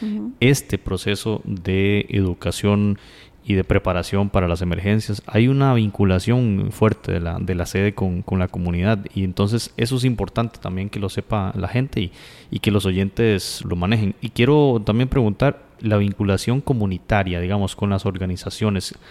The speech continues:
Speaker 2: ¿Ha habido algún trabajo con asociaciones, con colectivos,
Speaker 1: Ujú.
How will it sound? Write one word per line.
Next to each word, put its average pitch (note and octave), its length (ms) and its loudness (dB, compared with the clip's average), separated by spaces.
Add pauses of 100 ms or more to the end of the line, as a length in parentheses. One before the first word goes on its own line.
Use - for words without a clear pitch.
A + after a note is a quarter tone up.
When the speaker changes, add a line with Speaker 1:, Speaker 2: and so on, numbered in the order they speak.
(240)
Speaker 2:
¿Ha G2 100 2
habido A#2 220 6
algún A2 240 2
trabajo G#2+ 480 4
con F#2 180 -2
asociaciones, A2 880 2
con F#2+ 160 -6
colectivos, G#2+ 760 -2
Speaker 1:
Ujú. - 40 2